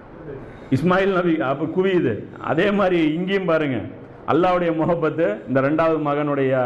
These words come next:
அந்த வம்சத்துல வந்த நபி ஸல்லல்லாஹு அலைஹி வஸல்லம் அவங்க மேல தான் குவியுது. இப்ப அதுக்கு அங்கிருந்து அப்படியே டிரான்ஸ்ஃபர் ஆகி நாம ரசூலா வச்சிருக்கிறதுனால நம்ம மேலே அவன் கோவத்துல இருக்கிறான். அப்ப அதுல வந்து கிப்லாவுடைய சிறப்பு ஒரு பக்கம் அவனுக்கு எரிச்சல் ஆகுது, காபா கிடைச்சதும் அவங்களுக்கு எரிச்சல் ஆகுது.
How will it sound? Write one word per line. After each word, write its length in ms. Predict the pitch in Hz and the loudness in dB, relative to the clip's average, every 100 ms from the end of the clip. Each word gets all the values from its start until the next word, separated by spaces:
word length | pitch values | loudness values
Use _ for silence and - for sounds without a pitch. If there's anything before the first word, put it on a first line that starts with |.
| 120 113 98 92 - - - - - | 0 -2 -4 -8 -16 -20 -20 -16 -2
அந்த 200 | 127 131 | 2 2
வம்சத்துல 540 | 135 151 156 143 139 | 0 0 0 2 2
வந்த 240 | 135 135 | 2 2
நபி 220 | 123 135 151 | 2 0 0
ஸல்லல்லாஹு 20 | |
அலைஹி 320 | 165 156 156 | 2 0 0
வஸல்லம் 180 | 139 135 | -2 0
அவங்க 320 | 131 143 139 | 0 0 2
மேல 240 | 131 135 | 2 2
தான் 200 | 135 185 156 - | 2 0 -2 0
குவியுது. 400 | 160 156 120 104 - - - - | 2 2 0 -6 -10 -16 -16 -14
இப்ப 200 | - 135 | -2 2
அதுக்கு 300 | 151 196 190 | 2 2 2
அங்கிருந்து 480 | 165 170 202 208 220 | 2 2 0 2 2
அப்படியே 280 | 196 190 208 | 0 0 0
டிரான்ஸ்ஃபர் 420 | 180 185 151 170 | 0 -2 0 0
ஆகி 160 | 165 185 | 2 2
நாம 320 | 165 175 175 | 0 2 2
ரசூலா 340 | 156 151 196 185 170 | 0 2 2 2 2
வச்சிருக்கிறதுனால 560 | 165 156 156 170 190 | 0 0 0 2 0
நம்ம 260 | 170 175 180 | 2 2 2
மேலே 180 | 175 185 | 2 2
அவன் 160 | 165 | 2
கோவத்துல 260 | 151 156 156 | 2 2 0
இருக்கிறான். 340 | 151 127 110 - - - - - - - | -2 -2 -4 -10 -16 -16 -16 -16 -10 -4
அப்ப 200 | 135 160 | 2 2
அதுல 200 | 165 165 | 2 2
வந்து 180 | 175 | 2
கிப்லாவுடைய 720 | 180 180 175 180 170 165 156 | 0 0 2 2 2 2 0
சிறப்பு 520 | 135 156 147 127 139 147 | 0 0 0 0 0 2
ஒரு 140 | 143 | 2
பக்கம் 240 | 143 135 | 0 0
அவனுக்கு 280 | 147 147 135 | 0 2 2
எரிச்சல் 260 | 143 143 143 | 2 0 2
ஆகுது, 600 | 131 131 135 160 160 160 | 2 2 2 2 0 -2
காபா 400 | 151 170 180 185 | 0 2 2 2
கிடைச்சதும் 440 | 175 165 170 170 185 | 2 0 -2 -2 0
அவங்களுக்கு 300 | 190 175 170 | 0 0 0
எரிச்சல் 260 | 165 170 | 0 0
ஆகுது. 200 | 156 135 | 0 0